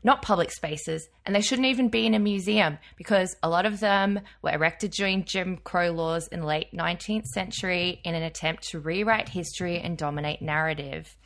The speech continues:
According to historian Jane Daly from the University of Chicago, in many cases, the purpose of the monuments was not to celebrate the past, but rather to promote a white supremacist future.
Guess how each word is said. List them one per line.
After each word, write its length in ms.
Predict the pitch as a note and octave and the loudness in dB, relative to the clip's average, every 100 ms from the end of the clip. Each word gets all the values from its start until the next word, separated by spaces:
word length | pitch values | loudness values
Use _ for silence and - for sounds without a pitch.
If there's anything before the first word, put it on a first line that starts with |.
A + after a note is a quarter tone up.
| - - - - - | -20 -20 -20 -14 -8
According 460 | G3+ B3+ B3+ C#4+ D4 | 0 4 4 4 -2
to 220 | C#4 B3+ A#3+ | 0 2 2
historian 760 | A#3 - G3+ F#3+ F#3+ F#3 F#3+ E3 | 0 0 2 2 0 -4 -6 -6
Jane 420 | G3 F3+ G3 G#3 | -4 -2 -2 -2
Daly 480 | F3 D#3+ D#3 D#3 D#3+ | -2 -2 -2 -4 -6
from 200 | - D#3+ | -10 -8
the 80 | |
University 560 | E3 F3+ F3 E3+ - F3 | -6 -6 -4 -6 -6 -8
of 80 | D#3+ | -8
Chicago, 720 | - F#3 E3 D3+ E3 D3+ D#3+ - - - - | -10 -8 -6 -6 -6 -8 -8 -14 -20 -20 -6
in 80 | A3+ | -4
many 180 | E4 G#4 | -2 -4
cases, 520 | C#4+ C#4+ C4+ G#3+ F#3 | -4 -4 -2 -6 -4
the 100 | G3+ | -6
purpose 460 | G3 F3+ G#3 G3+ | 0 -2 -2 -6
of 140 | G#3 F#3+ | -8 -6
the 60 | |
monuments 520 | G3 E3 E3 D#3+ E3 - | -6 -4 -4 -6 -8 -12
was 160 | - | -8
not 180 | C4+ - | -6 -6
to 100 | C4 | -8
celebrate 640 | - C#4+ E4+ F#3+ D#3+ D3+ | -4 -2 -2 -2 -2 -4
the 60 | E3 | -10
past, 560 | - C#3+ C#3+ - - - - - | -4 -4 -4 -8 -18 -20 -20 -10
but 100 | G3+ | 4
rather 280 | A3 A3 B3 | 6 6 2
to 160 | B3 | -2
promote 380 | - A3 G#3+ G#3 - | -6 -2 2 0 -2
a 60 | G#3 | 0
white 260 | A3 A3 - | 4 4 0
supremacist 640 | A3 - F#3 F3+ E3+ F#3+ - | -12 -6 -6 -4 -8 -12 -14
future. 520 | - G#3 - C#3+ | -14 -12 -8 -8